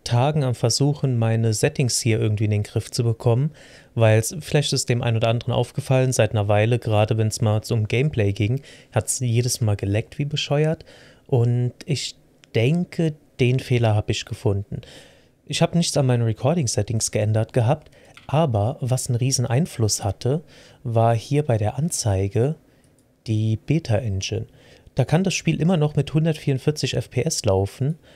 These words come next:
Ähm, der Stream laggt, oh, beziehungsweise die Aufnahme. Von daher, falls jemand das gleiche Problem hat, sollte man das hier testen. Und was mir auch aufgefallen ist, wenn man gleichzeitig eine, ähm,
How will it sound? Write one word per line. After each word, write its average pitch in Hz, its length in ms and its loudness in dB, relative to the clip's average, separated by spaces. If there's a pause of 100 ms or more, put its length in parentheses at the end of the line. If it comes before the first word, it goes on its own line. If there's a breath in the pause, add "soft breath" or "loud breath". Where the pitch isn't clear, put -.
(280 soft breath)
Ähm, 110 460 2 (1160)
der 117 60 0
Stream 104 300 0
laggt, 143 380 -2
oh, - 80 -4
beziehungsweise 104 580 0
die 101 140 -2
Aufnahme. 101 680 -2 (340 loud breath)
Von 113 200 2
daher, 139 300 4
falls - 260 -2
jemand 117 140 2
das 107 120 0
gleiche 117 260 2
Problem 131 420 2
hat, - 440 -2
sollte 113 300 0
man 98 160 2
das - 160 0
hier 151 140 0
testen. 151 560 -2 (380 loud breath)
Und 123 140 2
was 110 180 2
mir 110 100 2
auch 113 140 0
aufgefallen 127 580 0
ist, - 160 -6
wenn 113 40 2
man 107 120 0
gleichzeitig 117 1120 0
eine, 101 760 2 (540 loud breath)
ähm, 98 460 2